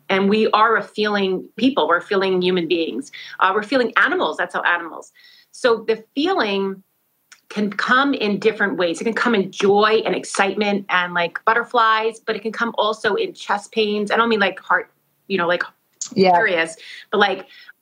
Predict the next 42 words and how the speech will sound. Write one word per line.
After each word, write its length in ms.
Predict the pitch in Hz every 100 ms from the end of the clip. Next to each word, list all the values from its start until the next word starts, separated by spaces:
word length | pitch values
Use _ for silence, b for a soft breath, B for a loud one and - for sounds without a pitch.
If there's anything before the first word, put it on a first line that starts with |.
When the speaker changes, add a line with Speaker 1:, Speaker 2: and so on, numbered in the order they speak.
| _ _
Speaker 1:
strain 920 | - - - 208 190 214 208 180 175
or 460 | - 170 165 165 -
pressure 720 | - 240 - 190 160 - - B B B
or 160 | 196 202
stomach 720 | - - - 226 208 156 -
or 60 | 185
headaches. 800 | - 269 302 - - - - - B B B
And 160 | 233
so 160 | 226 254
what 160 | 226 240
happens 520 | 269 302 320 294 240
is, 160 | 202 202
as, 260 | 190 190 -
as 160 | 196 196
I 80 | 196
work 480 | 185 220 254 285
with, 180 | 220 214
as 160 | 202 196
I 120 | 196
say 200 | - 247
to 120 | 254
everybody, 360 | 196 196 180 175
and 60 | 170
anyone 260 | 247 269 220
can 120 | 202
do 120 | 233
this 180 | 127 -
starting 320 | - 196 175
tomorrow, 480 | 180 190 196 - - -
today, 460 | 202 202 160 - - b b b
is 360 | 226 214 202 196 _ _ _ _ _ _
how 220 | - 240
do 80 | 277
you 100 | 285
feel 560 | 262 - 262 233 - 185
when 120 | 190
you 80 | 190
talk 260 | 202 208
to 60 | 208
this 120 | 190
particular 400 | - - 185 170
person? 560 | - 247 - 104 -